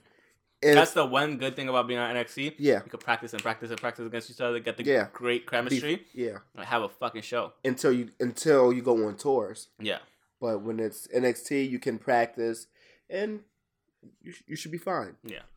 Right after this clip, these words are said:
Speaker 2: Um, Ring of Honor, did you actually find it ever?
Speaker 1: No, I did not. But I know I have some. Um, I should have been looking on the Twitter page, but I have it up.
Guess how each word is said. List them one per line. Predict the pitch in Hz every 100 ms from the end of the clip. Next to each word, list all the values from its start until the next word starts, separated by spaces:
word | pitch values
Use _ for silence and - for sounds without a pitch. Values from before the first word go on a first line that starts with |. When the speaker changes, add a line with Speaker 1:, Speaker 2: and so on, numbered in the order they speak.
| _ _ _ _ _
Speaker 2:
Um, | 117 117 110 104
Ring | 120 120
of |
Honor, | 113 104 104
did | 104 107
you | 107
actually | 101 110
find | - 107 110
it | 104
ever? | 117
Speaker 1:
No, | 123 131 143 143
I | 135
did | 123 123
not. | 113 110 117 143 143 92 - - - 131
But | 147 170 151 113
I | 123
know | 123 131
I | 131 123
have | 135 131 123
some. | - 131 120 113 110 104 - _ _ _ _ _ _ _ _ _ _ _ _ _ 123
Um, | 120 113 104 - -
I |
should | - 139
have | 123
been | 110
looking | 107 107 107
on | 104 104
the | 104 98 101 _
Twitter | - - 120 104
page, | - 101 101 101 _
but | 101
I | 101
have | 107 123 104 90 117 _ _ _
it | - -
up. | 185 185 -